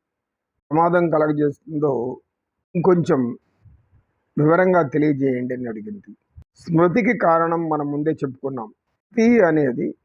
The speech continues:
గతంలో మనం చేసినటువంటి అనేక కర్మల, అనేక పనుల, అనుభవించిన విషయాలను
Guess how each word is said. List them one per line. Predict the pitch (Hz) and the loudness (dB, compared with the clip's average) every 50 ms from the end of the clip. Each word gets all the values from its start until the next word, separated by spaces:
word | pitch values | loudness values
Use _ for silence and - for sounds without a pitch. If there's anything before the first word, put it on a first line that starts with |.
| _ - 127 151 | _ -12 -4 -2
గతంలో | 143 147 139 190 190 196 190 196 190 185 | -2 0 0 0 2 4 4 6 6 4
మనం | 185 185 180 175 170 165 | 2 2 0 0 -2 -2
చేసినటువంటి | 170 - 175 170 165 147 160 156 151 147 156 143 139 131 131 123 - 160 175 196 - _ _ _ _ _ _ _ _ - - | -2 -2 -2 -2 -2 -2 -2 -4 -2 -2 -2 -2 -2 -4 -4 -6 -4 -4 -4 -4 -4 _ _ _ _ _ _ _ _ -8 -4
అనేక | 135 151 165 180 196 214 190 196 160 | -2 0 2 2 2 2 0 -2 -6
కర్మల, | - 147 131 139 151 156 151 139 131 143 214 262 _ _ _ _ _ _ _ - | -4 -4 -2 0 0 2 2 2 0 0 -2 -6 _ _ _ _ _ _ _ -8
అనేక | 131 139 151 160 196 196 - 185 | -4 -2 0 0 0 0 -2 -4
పనుల, | 151 - 127 131 147 156 156 143 135 127 143 190 233 _ _ _ _ _ _ _ _ _ _ _ _ _ _ _ _ - | -4 -2 -4 -2 0 2 2 2 2 0 -2 -4 -8 _ _ _ _ _ _ _ _ _ _ _ _ _ _ _ _ -2
అనుభవించిన | 139 147 170 180 190 196 180 185 175 175 143 170 156 156 | 0 2 2 4 4 4 4 4 2 2 2 2 0 0
విషయాలను | 147 127 127 123 - - 156 160 160 160 156 151 147 139 151 175 233 277 | 0 0 -4 -6 -4 -2 2 2 4 4 4 2 0 -2 -2 -6 -8 -10